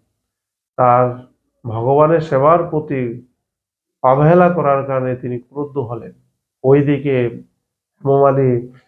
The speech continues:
তিনি বুঝতে পারছেন যে, যে তার অনেক, আহ, দেরি হয়ে গেছে ঘুমাতে করতে। তখন তিনি কি করলেন, তিনি সঙ্গে সঙ্গে ঘুমাতে উঠেই তিনি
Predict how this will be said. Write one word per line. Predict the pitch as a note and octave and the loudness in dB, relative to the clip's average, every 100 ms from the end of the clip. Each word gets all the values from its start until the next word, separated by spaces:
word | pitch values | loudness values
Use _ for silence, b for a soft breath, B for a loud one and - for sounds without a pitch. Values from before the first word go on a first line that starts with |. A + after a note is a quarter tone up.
| _ - | _ -6
তিনি | C3 | -4
বুঝতে | B2 C#3 C3+ C#3+ | -2 -2 -2 -2
পারছেন | C3+ B2+ C3 C3+ B2+ | 0 0 -2 -4 -2
যে, | B2 B2+ B2 A#2 - _ _ _ _ _ _ C#3 B2 | -2 0 -2 -4 -10 _ _ _ _ _ _ -2 0
যে | B2+ | 0
তার | B2+ B2 B2 | 0 0 2
অনেক, | B2 B2+ B2+ B2 - - B2+ | 2 2 0 0 -6 -12 -2
আহ, | B2 A#2+ | 0 0
দেরি | B2 C3+ | 0 0
হয়ে | B2+ B2 B2 | 0 0 0
গেছে | B2 A#2+ B2 A#2 | 0 -4 -6 -4
ঘুমাতে | A#2 A#2+ A#2+ B2 | -2 -4 -4 -6
করতে। | A#2+ A#2+ _ A#2+ A2+ _ _ _ _ _ _ | -6 -8 _ -8 -8 _ _ _ _ _ _
তখন | C#3 D3+ D3+ | 0 2 0
তিনি | D#3 D3 | 0 -2
কি | D3 | -4
করলেন, | C#3 D3 D3+ D3+ F3 G#3 F#3 - _ _ _ | -2 -2 0 2 2 0 -8 -18 _ _ _
তিনি | B2+ C3+ | -8 -6
সঙ্গে | B2+ C#3+ D3 D#3+ A3 | -4 -2 2 2 2
সঙ্গে | G#3+ F#3 F3 | 2 0 0
ঘুমাতে | C3 C#3+ D3 D3 | 0 -2 -2 -2
উঠেই | C#3+ C#3+ C3 B2 | -2 -2 -2 -4
তিনি | B2+ B2+ B2 | -6 -4 -4